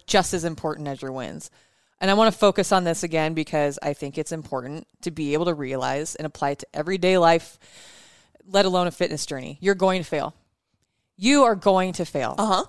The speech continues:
Speaker 1: You're gonna fail.
Speaker 2: Mm-hmm.
Speaker 1: And it's gonna be awesome. <laughs> Failing in the gym,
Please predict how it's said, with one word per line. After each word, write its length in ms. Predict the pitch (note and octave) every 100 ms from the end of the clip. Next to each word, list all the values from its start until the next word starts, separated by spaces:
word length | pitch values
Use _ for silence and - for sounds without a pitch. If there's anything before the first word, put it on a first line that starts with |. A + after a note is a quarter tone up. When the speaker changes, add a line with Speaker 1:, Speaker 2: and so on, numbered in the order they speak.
| _ _ _ -
Speaker 1:
You're 100 | F#3+
gonna 280 | B3+ B3 A3+
fail. 420 | C4 C#4 F3+ -
Speaker 2:
Mm-hmm. 420 | G3 G#3 G3 G3 - - _ _ -
Speaker 1:
And 420 | C4+ C#4 A#3+ G#3+ - -
it's 180 | A3+
gonna 260 | - A3+ A#3+
be 160 | G3+ G#3+
awesome. 380 | G3 B3+ - C3 A3 - A3 -
<laughs> 300 | - - -
Failing 460 | - B3 C4+ D4
in 140 | A#3 A#3
the 80 |
gym, 500 | F#3 D#3+ E3+ G#3 A#3+